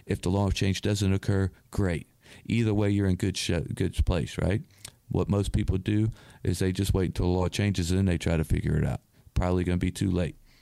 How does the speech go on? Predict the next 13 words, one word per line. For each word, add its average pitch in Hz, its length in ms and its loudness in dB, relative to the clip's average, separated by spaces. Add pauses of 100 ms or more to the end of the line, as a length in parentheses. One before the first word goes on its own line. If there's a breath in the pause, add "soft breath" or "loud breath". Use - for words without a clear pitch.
(200 loud breath)
So - 360 -2
let's - 180 -4
talk 98 240 -2
about 113 280 0
that 101 200 -2
when 95 100 2
you 87 60 0
sit 95 140 -2
down 90 160 0
with - 100 0
our 90 180 2
All-Star 87 260 -2
advisors. 87 520 -2